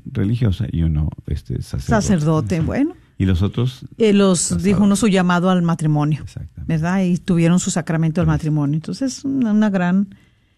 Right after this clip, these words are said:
Speaker 2: eh, maravilla.
Speaker 1: Pero como dice, ¿verdad? La generosidad. Mientras eres generoso, Dios no te deja tampoco,
Speaker 2: Ujú.
Speaker 1: ¿sí? Y ellos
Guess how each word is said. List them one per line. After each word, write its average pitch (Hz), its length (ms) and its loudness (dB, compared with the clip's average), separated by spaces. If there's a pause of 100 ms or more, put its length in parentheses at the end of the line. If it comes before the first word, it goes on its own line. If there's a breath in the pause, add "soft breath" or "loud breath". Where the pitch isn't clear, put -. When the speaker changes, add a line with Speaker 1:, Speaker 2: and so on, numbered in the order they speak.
(200 soft breath)
Speaker 2:
eh, 160 240 -2
maravilla. 151 580 0 (100)
Speaker 1:
Pero 104 200 2
como 98 200 2
dice, 98 220 0
¿verdad? 95 260 2
La 90 120 0
generosidad. 82 680 0 (300 soft breath)
Mientras 95 460 0
eres 113 240 0
generoso, 104 540 0 (280 soft breath)
Dios 117 200 2
no 135 120 2
te 95 100 -4
deja 78 220 0
tampoco, - 520 -8 (140)
Speaker 2:
Ujú. 196 400 -2
Speaker 1:
¿sí? 123 240 0 (440)
Y 101 100 2
ellos 117 400 0